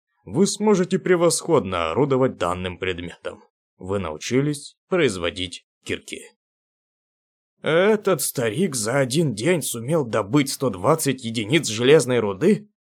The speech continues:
Мое же задание предполагало добычу восьмидесяти единиц железной руды, причем без ограничения по времени. Учитывая мою выносливость на выполнение такого задания,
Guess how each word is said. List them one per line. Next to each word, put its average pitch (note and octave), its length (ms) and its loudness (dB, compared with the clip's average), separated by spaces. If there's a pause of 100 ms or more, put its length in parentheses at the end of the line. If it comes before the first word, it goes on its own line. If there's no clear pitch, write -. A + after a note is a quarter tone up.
(100)
Мое E3+ 320 4
же F3 140 2
задание C#3+ 560 2
предполагало C3 680 2
добычу B2 480 -2
восьмидесяти E3 800 -2
единиц A#2+ 400 -4
железной C#3 460 2
руды, F#3 460 2 (300)
причем B2 640 0 (160)
без G#2 320 -2
ограничения A#2+ 680 -2
по E3+ 160 0
времени. E3+ 600 -4 (340)
Учитывая D#3 520 2
мою C#3 260 4
выносливость A#2+ 640 0
на A#2+ 80 0
выполнение C3+ 540 4
такого B2+ 360 2
задания, C3 600 2